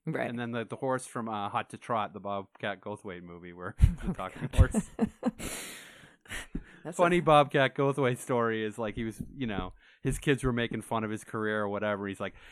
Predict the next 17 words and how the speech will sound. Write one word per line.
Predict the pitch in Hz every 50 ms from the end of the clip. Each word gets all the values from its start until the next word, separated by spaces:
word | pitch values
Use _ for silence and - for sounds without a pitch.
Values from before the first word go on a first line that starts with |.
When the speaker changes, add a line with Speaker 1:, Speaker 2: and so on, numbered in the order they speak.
| - -
Speaker 2:
"Hey, | - 175 165
that | 165 175 160 - -
talking | - 202 196 196 - 196 180
horse | 175 151 131 131 170 190 196 202 - -
movie | 165 175 175 170 160 160 165
paid | 139 - - 185 185 180 170
for | - 190
your | 180 147 143
fucking | 143 - - 208 180 - 180 160 139
pool." | - - 196 185 180 175 151 127 131 139
Speaker 1:
<laughs> | - 220 170 - - - - - 277 - - - - 285 - - -
That's | - 285 - - -
awesome. | - - - - - 156
I | 147
love | - - 147 151
that | 147 123 113 95
guy. | 131 131 151